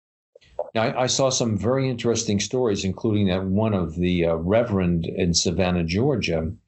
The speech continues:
Um, y-, you know, it's in an article, so I guess I can mention the guy's name, J-, uh, Joe Peasboro,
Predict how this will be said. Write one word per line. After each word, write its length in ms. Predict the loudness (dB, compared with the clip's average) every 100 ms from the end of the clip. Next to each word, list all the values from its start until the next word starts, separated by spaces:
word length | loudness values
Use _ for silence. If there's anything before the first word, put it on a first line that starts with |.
| _ -16 -16 _ -8
Um, 580 | -2 0 0 0 -4 -8 _ -20 -8
y-, 200 | -4 -4
you 140 | -2 0
know, 140 | 0
it's 160 | 0 0
in 100 | 0
an 80 | 0
article, 420 | 2 0 0 -2
so 140 | 0
I 80 | 0
guess 220 | 2 2
I 80 | 2
can 180 | 2 2
mention 280 | 2 2 0
the 60 |
guy's 260 | 2 0 0
name, 280 | 0 2 0
J-, 120 | -2
uh, 120 | -2
Joe 340 | 0 0 0 -2
Peasboro, 840 | -2 0 0 0 0 0 -2 -6